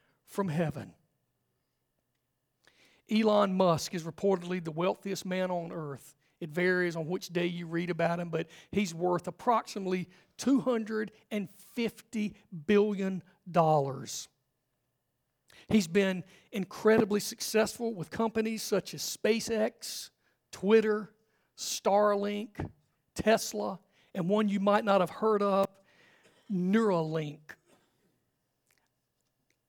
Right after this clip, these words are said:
And oh, by the way, if I, I won't say that, but, but keep your eyes on Neuralink. You think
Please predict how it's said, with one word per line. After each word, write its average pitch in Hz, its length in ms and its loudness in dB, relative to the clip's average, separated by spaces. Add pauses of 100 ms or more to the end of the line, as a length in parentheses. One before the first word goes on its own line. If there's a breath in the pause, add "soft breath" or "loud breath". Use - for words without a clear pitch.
(120)
And 220 160 0
oh, 214 160 8
by 190 220 6
the 175 80 -4
way, 180 440 0
if 190 160 -6
I, 202 160 0 (240)
I 156 140 -12
won't 147 260 -14
say 160 180 -4
that, 160 220 -2 (220 loud breath)
but, 190 220 2 (180)
but - 280 2
keep 277 340 4
your 220 280 2
eyes 214 500 0
on 180 420 -2
Neuralink. 151 640 -2
You 196 240 0
think 226 320 -4